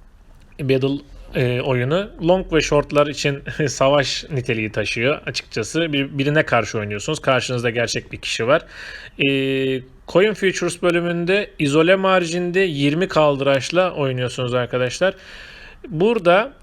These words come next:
e, bildiğiniz üzere, bilmeyenler için de anlatıyorum. Transfer yapacağınız, e,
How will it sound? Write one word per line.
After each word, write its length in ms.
e, 440
bildiğiniz 420
üzere, 420
bilmeyenler 360
için 220
de 40
anlatıyorum. 480
Transfer 640
yapacağınız, 800
e, 80